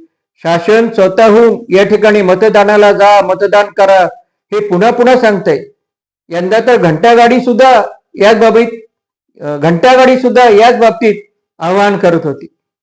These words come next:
की, "चला, मतदान करा, मतदान करा." वर्तमानपत्रातून हे आवाहन येत होतं, पण किती मतदान कमी झालं.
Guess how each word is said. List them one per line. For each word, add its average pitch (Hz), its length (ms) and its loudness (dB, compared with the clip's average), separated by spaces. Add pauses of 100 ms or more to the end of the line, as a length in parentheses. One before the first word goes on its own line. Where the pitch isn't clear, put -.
की, 180 80 -14
"चला, 202 340 0
मतदान 185 520 0
करा, 170 280 0
मतदान 170 460 -2
करा." 156 260 -8 (1120)
वर्तमानपत्रातून 220 760 -2
हे 240 120 2
आवाहन 196 400 2
येत 180 160 -4
होतं, 151 240 -6 (140)
पण 180 180 -8
किती 220 220 -2
मतदान 196 440 -2
कमी 180 280 -2
झालं. 160 240 -4